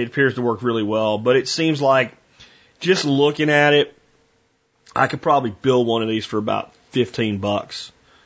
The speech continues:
So it's up to you whether you'd wanna buy one or, or try to build one. But if you're not very handy, and here's the thing: a lot of times you look at something like this and you're like, "Oh, I could build one of those for fifteen dollars." The, the guy that's selling it probably built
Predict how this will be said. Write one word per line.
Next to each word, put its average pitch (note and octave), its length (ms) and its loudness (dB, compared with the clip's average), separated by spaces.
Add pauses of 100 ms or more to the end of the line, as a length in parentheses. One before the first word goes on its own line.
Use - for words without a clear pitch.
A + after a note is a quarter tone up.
So A2 180 -2
it's G#2+ 140 -2
up B2 120 6
to B2+ 60 -6
you A#2+ 140 2
whether A2+ 180 2
you'd G#2+ 140 -6
wanna A2 160 0
buy G#2 340 2
one G#2+ 320 0
or, G2+ 140 -4
or G#2+ 160 -4
try G#2+ 180 -2
to G2+ 60 -2
build A2 260 0
one. G#2 140 -2
But G#2 60 -4
if - 40 -10
you're C3+ 80 -2
not D#3+ 160 2
very B2+ 220 0
handy, B2 560 0 (440)
and C#3+ 220 2
here's A#3 240 2
the F#3 100 -4
thing: F3+ 200 2
a C#3 60 2
lot D3 140 2
of F3+ 80 -4
times E3+ 180 0
you C#3+ 80 0
look C#3+ 180 0
at C#3 80 -6
something D3+ 280 0
like D3 280 2
this D3+ 260 0
and C#3 120 -4
you're C3+ 100 2
like, B2 220 2
"Oh, B2+ 60 0
I F3 120 2
could A#2+ 120 -12
build A2+ 160 0
one A2+ 140 -4
of A2 60 -4
those A2 140 -4
for - 60 -20
fifteen G#2 380 -6
dollars." G2+ 340 -4 (400)
The, A#2 160 0
the C3+ 120 0
guy D3 340 -2
that's D3+ 200 -4
selling D#3 400 0
it E3 140 -4
probably C3 320 0
built B2 360 -2